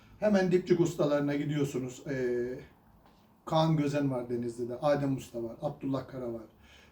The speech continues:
E, tüfek ustalarımızın hepsi birbirinden kıymetli, hepsi birbirinden başarılı. İstediğiniz tüfek ustasına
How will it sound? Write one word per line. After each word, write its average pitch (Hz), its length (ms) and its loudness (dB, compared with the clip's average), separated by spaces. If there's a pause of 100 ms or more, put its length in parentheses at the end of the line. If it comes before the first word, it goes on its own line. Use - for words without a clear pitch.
(100)
E, 135 160 -6
tüfek 160 320 0
ustalarımızın 131 560 -4
hepsi 156 300 -2
birbirinden 123 480 -4
kıymetli, 131 460 -6
hepsi 147 280 -4
birbirinden 120 540 0
başarılı. 139 480 -4 (600)
İstediğiniz 185 520 2
tüfek 165 240 4
ustasına 143 600 -4